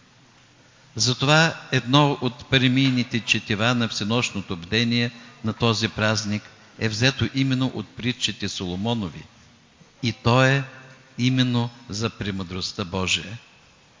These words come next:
А тъй като премъдростта Божия тук е създала палат за Словото, той е съвършен храмът на съвършения Бог, пресветъл палат за пресветлия цар,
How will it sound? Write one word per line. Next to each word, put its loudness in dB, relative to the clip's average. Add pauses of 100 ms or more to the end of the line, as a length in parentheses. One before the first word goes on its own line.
(520)
А -2
тъй -2
като -6
премъдростта -2
Божия 2 (120)
тук -2
е 0
създала -2
палат -2 (460)
за -8
Словото, -6 (800)
той 6
е 4
съвършен 6
храмът 2
на -4
съвършения -4
Бог, -8 (800)
пресветъл 2
палат 2 (160)
за -4
пресветлия -2
цар, -2